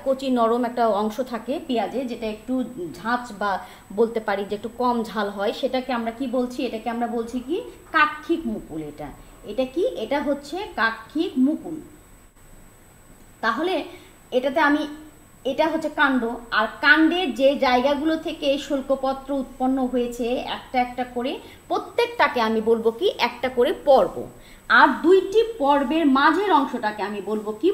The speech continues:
পর্ব মধ্য। এই দুইটি পর্বের মাঝে কি এটা? এটা হচ্ছে পর্ব মধ্য বা মধ্য পর্ব আমরা বলতে পারি।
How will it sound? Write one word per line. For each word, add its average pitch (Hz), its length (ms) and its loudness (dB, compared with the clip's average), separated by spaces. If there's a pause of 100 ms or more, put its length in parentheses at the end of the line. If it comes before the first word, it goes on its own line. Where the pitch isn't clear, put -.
(120)
পর্ব 262 500 4
মধ্য। 233 560 2 (520)
এই 190 80 -6
দুইটি 349 380 6
পর্বের 285 400 4
মাঝে 254 440 2
কি 302 140 2
এটা? 311 380 0
এটা 240 240 -4
হচ্ছে 277 500 -4 (120)
পর্ব 240 680 0 (380)
মধ্য 262 560 0 (300)
বা 240 120 2
মধ্য 330 360 4
পর্ব 262 360 2
আমরা 214 220 0
বলতে 226 260 0
পারি। 110 240 -10